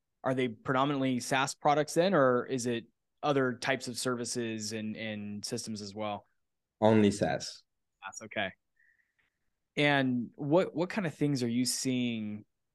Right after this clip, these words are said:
Speaker 1: with these companies that are coming in onboarding? What's, what's working well for them to get their message out there and get in front of their target buyers?
Speaker 2: Yeah, it's, it's actually very interesting. So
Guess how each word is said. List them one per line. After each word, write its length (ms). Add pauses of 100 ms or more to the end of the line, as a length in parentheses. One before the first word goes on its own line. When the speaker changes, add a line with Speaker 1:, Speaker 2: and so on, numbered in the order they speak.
(120)
Speaker 1:
with 220
these 160
companies 320
that 100
are 60
coming 300
in 180
onboarding? 520
What's, 260
what's 180
working 380
well 200
for 160
them 380
to 100
get 320 (160)
their 360 (160)
message 320
out 220
there 180
and 120
get 140
in 80
front 220
of 100
their 240
target 400
buyers? 500 (920)
Speaker 2:
Yeah, 220 (300)
it's, 460 (220)
it's 160
actually 240
very 240
interesting. 600
So 360